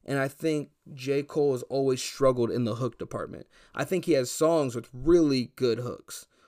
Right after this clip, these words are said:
but I think he's always struggled in the hook department. Um, I don't know what it is, but there's just, and not, and there's a few other artists that are of his caliber that do too. I think Eminem's one of those, where Eminem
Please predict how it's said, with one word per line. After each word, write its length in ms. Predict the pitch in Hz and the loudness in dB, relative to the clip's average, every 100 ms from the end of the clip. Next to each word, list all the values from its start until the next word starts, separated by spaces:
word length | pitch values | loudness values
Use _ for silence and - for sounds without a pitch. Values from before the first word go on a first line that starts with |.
| _ - | _ 0
but 100 | 139 | 2
I 60 | |
think 240 | 139 160 - | 2 -4 -2
he's 160 | 151 | 0
always 240 | 143 135 123 | 0 0 -4
struggled 480 | - 135 127 117 101 | -2 -2 0 -4 -6
in 140 | 127 120 | -6 -4
the 120 | 117 | -4
hook 220 | 131 - | -6 -6
department. 520 | - - 104 - - - _ _ - | -6 -6 -6 -8 -14 -18 _ _ -6
Um, 540 | 127 120 117 113 123 _ _ _ _ _ _ _ _ _ _ | -4 -2 -4 -6 -10 _ _ _ _ _ _ _ _ _ _
I 80 | 135 | -2
don't 140 | 156 156 | 0 2
know 100 | 143 | 4
what 180 | 139 | 2
it 120 | 135 131 | 2 0
is, 300 | 101 117 151 - | -2 -6 -18 -8
but 200 | 127 - | -6 -4
there's 200 | 135 127 | -6 -6
just, 240 | 135 - | -8 -6
and 360 | 180 202 170 120 | -4 -4 -6 -6
not, 280 | 185 196 - | -2 -2 -2
and 300 | 175 165 156 | -6 -4 -4
there's 140 | 175 | -4
a 100 | 160 - | -4 -4
few 180 | 202 175 | 0 2
other 180 | 175 - | 4 4
artists 340 | 147 143 135 | 2 2 0
that 200 | 139 123 - - | 0 0 -4 -6
are 100 | - | 4
of 120 | 143 139 | 4 4
his 100 | 127 | -2
caliber 400 | 151 143 131 123 | 0 2 0 -2
that 220 | 107 123 | -2 -2
do 120 | 127 | -4
too. 200 | 120 123 | -2 0
I 60 | 127 | 0
think 320 | 180 147 - | -2 -4 -6
Eminem's 560 | 143 151 139 147 135 117 | -4 -2 -2 -2 -4 -8
one 120 | 104 | -10
of 100 | 110 | -12
those, 220 | 104 - - - _ | -12 -14 -20 -20 _
where 140 | 117 | -8
Eminem 500 | 185 208 185 180 156 | -2 0 0 -2 -4